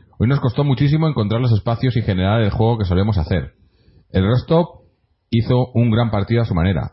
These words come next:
El gol de Griezmann, increíble. Qué forma acrobra-, acrobática de marcar. La mejor jugada fue una contra estupenda que Griezmann se fue de dos y metió un pase al hueco muy bueno para Carrasco. Lo peor de hoy fue el error de Godín. Se fue más arriba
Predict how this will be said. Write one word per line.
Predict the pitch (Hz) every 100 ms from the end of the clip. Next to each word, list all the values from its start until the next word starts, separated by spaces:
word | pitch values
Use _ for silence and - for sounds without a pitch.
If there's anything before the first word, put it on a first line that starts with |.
| -
El | 76
gol | 90 123
de | 120
Griezmann, | 120 131 143 151 -
increíble. | 98 85 85 107 78 64
Qué | 90
forma | 90 107 110
acrobra-, | 92 85 98 -
acrobática | 85 85 95 113
de | 107
marcar. | 82 76 82 73 -
La | 80
mejor | 82 85 120
jugada | 127 120 127
fue | 117 117
una | 110 98
contra | 113 113 104
estupenda | - 98 98 107 110
que | 87
Griezmann | 85 101 104 104
se | 90
fue | - 98
de | 87
dos | 98 120 -
y | 90
metió | 85 80
un | 104
pase | 98 95
al | 85
hueco | 90 104 110
muy | 90
bueno | 90 107
para | 85 78
Carrasco. | 73 76 78 - - _ _ _ _ _ _ _ _ _ -
Lo | 98 92
peor | 104 139
de | 120
hoy | 135
fue | 135 110
el | 104
error | 92 104
de | 107
Godín. | 82 92 67 - _ _ _
Se | -
fue | 87 113
más | 135 110
arriba | 101 104 110 147